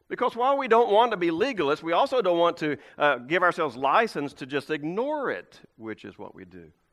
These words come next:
sometimes too. So let's consider, why did God give us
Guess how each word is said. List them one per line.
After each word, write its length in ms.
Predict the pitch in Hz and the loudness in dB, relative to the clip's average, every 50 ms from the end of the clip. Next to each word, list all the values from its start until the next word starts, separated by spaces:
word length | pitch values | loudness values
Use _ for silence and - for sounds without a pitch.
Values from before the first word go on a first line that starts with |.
| _ _ _ _ _ | _ _ _ _ _
sometimes 400 | 104 98 90 - 92 92 92 _ | -18 -16 -14 -14 -14 -14 -16 _
too. 320 | - - 143 131 104 - _ _ _ _ _ _ _ _ _ _ _ _ | -20 -18 -18 -18 -18 -20 _ _ _ _ _ _ _ _ _ _ _ _
So 300 | _ - 262 247 170 123 | _ -4 -2 0 0 2
let's 180 | 135 180 247 - | 2 0 0 0
consider, 460 | - 285 285 - - 202 156 143 214 - - - _ _ | -2 -6 -8 -6 -6 -6 -4 -4 -6 -6 -8 -14 _ _
why 640 | 277 285 311 320 320 240 143 107 98 117 135 190 - - _ _ _ _ | -10 -8 -6 -4 -2 0 0 0 0 0 -2 -4 -6 -12 _ _ _ _
did 160 | 180 196 170 | -10 -8 -4
God 380 | 147 165 165 185 214 208 165 147 | -2 0 0 0 0 -4 -6 -6
give 260 | 170 202 220 151 110 | -6 -6 -4 -6 -8
us 380 | 95 87 90 90 - - - | -10 -10 -10 -12 -12 -14 -16